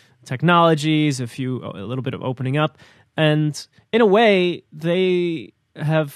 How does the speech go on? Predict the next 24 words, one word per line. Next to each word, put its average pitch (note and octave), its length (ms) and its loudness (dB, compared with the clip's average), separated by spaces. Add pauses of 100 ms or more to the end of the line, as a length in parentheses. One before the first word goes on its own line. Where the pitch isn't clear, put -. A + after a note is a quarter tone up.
signed F3 420 2
their D3+ 220 -2
own D#3 560 -2 (460)
demise. C#3+ 560 2
You C#3 60 -4
know, C3+ 100 -2
their, B2+ 220 -4
their B2+ 180 -4
eventual, C3 640 -2 (340)
eventually C3+ 460 0
this C3 180 -4
country B2+ 340 -4
will D3+ 300 4
open B2 260 -4
up A#2+ 220 -2
and, A#2+ 320 -4
and A#2 500 -4 (120)
it's - 100 -8
happening. B2+ 680 -2
And C3 340 -4
it's - 180 -6
just G#3 220 -4
interesting E3+ 480 -2
when C3 340 -4